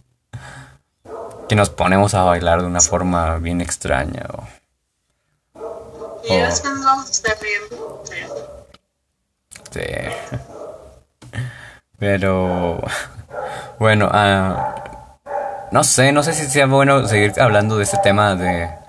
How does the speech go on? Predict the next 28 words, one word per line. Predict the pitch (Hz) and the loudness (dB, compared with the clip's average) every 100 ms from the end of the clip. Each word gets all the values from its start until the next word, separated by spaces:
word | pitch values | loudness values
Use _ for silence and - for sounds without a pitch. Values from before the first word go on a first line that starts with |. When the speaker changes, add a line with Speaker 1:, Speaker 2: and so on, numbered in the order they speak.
| - - - | -20 -10 0
Speaker 1:
¿qué | 185 | 2
más | 247 | 2
podemos | - 180 151 156 120 | 2 0 2 -2 0
hablar | 104 113 | 2 2
de | 117 | 2
este | 117 101 | -4 -6
tema | - 101 104 | -2 2 2
de, | 92 87 | 0 -4
de | - - | -6 -2
parejas, | 92 85 80 82 82 | 2 4 2 -2 -4
de | 90 | -2
relaciones, | 90 82 80 - 92 85 82 80 | -2 -2 -2 -2 -2 -2 -4 -4
de, | 82 82 - - _ - | -6 -8 -20 -20 _ -8
de, | 104 98 90 98 92 - | -4 -4 0 0 0 0
del | 95 | 0
amor? | 85 82 87 95 87 120 - - - | 0 0 0 0 -2 -8 -10 -12 0
Que | 107 | 4
ya | 120 | 6
lo | 151 | 6
hablé | 139 139 | 4 4
en, | 143 135 | 0 0
en | 110 104 | 0 0
mi | |
primer | 98 98 120 131 | -2 -2 -2 0
podcast, | 147 139 147 127 | -4 -2 -4 0
ya | 127 | 2
lo | 127 | 2
hablé. | 95 92 110 | 0 0 -2